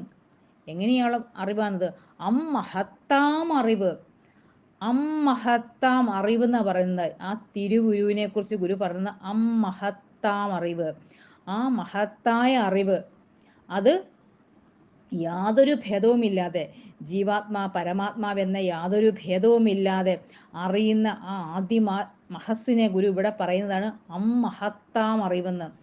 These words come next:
അത്, ഏഹ്, പ്രകാശമാകുന്നു. ആ അറിവിനെ കുറിച്ച് പറഞ്ഞു തരുന്നതാണ് അതിന് യാതൊരു വിധമായ പരിധിയുമില്ലെന്ന്. വിരളത, ആ വാക്ക് ശ്രദ്ധിക്കണേ.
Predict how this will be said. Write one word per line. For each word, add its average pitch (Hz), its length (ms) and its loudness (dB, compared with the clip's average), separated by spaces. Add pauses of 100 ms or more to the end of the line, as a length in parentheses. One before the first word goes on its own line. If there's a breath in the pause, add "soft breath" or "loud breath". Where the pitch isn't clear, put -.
(380 soft breath)
അത്, 180 180 0 (1000 soft breath)
ഏഹ്, 170 240 -6 (520)
പ്രകാശമാകുന്നു. 214 1040 0 (1500)
ആ 185 100 -6 (380)
അറിവിനെ 202 440 0
കുറിച്ച് 233 280 -4
പറഞ്ഞു 196 280 -2
തരുന്നതാണ് 208 400 0 (440 loud breath)
അതിന് 196 260 -2 (140)
യാതൊരു 185 440 0
വിധമായ 202 640 0 (320)
പരിധിയുമില്ലെന്ന്. 190 880 2 (1040 soft breath)
വിരളത, 180 420 0
ആ 185 200 -2
വാക്ക് 190 200 -4
ശ്രദ്ധിക്കണേ. 170 460 -6